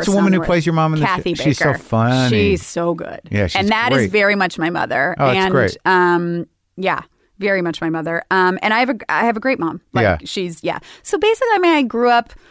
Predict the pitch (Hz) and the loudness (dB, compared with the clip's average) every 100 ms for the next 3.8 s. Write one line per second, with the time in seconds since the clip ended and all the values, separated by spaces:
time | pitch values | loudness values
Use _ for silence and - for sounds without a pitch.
0 | - - - - _ - - 262 269 294 | -20 -20 -20 -20 _ -18 -8 0 4 4
1 | 254 247 240 247 226 214 208 208 202 196 | 4 0 0 0 0 0 0 0 0 0
2 | 185 175 175 139 180 226 220 214 208 208 | 0 -2 -4 -2 0 2 2 2 0 -4
3 | 208 - 117 - 131 165 131 | -8 -4 -2 2 0 2 2